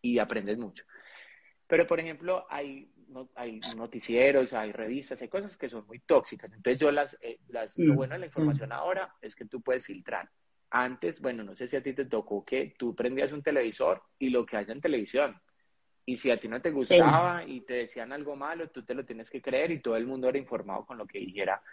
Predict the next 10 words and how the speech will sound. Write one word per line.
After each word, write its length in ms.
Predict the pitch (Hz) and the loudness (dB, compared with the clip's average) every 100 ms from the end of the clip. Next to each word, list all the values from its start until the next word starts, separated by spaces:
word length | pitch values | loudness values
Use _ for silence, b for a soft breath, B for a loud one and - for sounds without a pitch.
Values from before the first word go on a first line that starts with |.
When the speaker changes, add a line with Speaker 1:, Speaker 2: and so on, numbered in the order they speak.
| B B | B B
Speaker 1:
Ahora 220 | - 156 156 | 6 8 8
ya 120 | 135 | 4
podemos 320 | - 117 127 | -4 -6 -8
filtrar. 480 | - 95 - 90 87 _ _ b b b b _ _ _ _ _ _ _ | -12 -14 -10 -10 -12 _ _ b b b b _ _ _ _ _ _ _
¿Qué 180 | - 170 | 0 4
hicieron 840 | 170 170 180 175 185 180 180 175 - | 4 2 -2 0 0 0 -4 -10 -14
los 220 | 143 131 | -10 -10
medios 280 | 127 123 147 | -10 -10 -10
de 80 | 156 | -12
comunicación 760 | 127 117 110 117 139 165 160 | -14 -14 -12 -8 -6 -8 -10